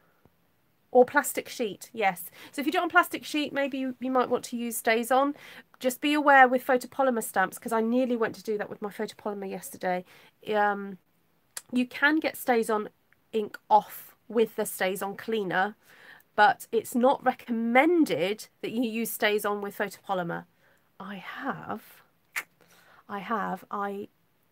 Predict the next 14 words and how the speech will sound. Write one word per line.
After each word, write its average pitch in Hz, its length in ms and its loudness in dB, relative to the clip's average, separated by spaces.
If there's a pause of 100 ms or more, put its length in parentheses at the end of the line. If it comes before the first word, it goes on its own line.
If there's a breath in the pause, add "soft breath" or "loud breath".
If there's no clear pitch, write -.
(180)
have 247 520 0 (260)
then 214 180 -6
used 214 220 -6
the 240 80 -14
cleaner 185 640 -6
and 185 140 -8
then 170 260 -8
washed - 360 -12
them. 160 200 -20 (1200 soft breath)
Now, 185 320 0
that's - 300 -2
not 208 260 -2
an 208 80 -4
official 262 800 -2